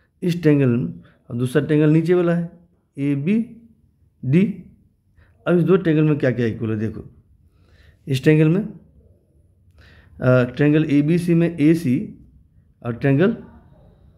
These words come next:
एबीडी में एडी इक्वल है।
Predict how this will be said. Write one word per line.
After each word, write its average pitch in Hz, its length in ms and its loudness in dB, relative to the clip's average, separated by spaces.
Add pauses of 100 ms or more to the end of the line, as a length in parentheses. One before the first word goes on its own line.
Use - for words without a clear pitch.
(240)
एबीडी 147 460 2
में 202 200 0 (880)
एडी 147 260 2
इक्वल 120 500 -4
है। 92 120 -14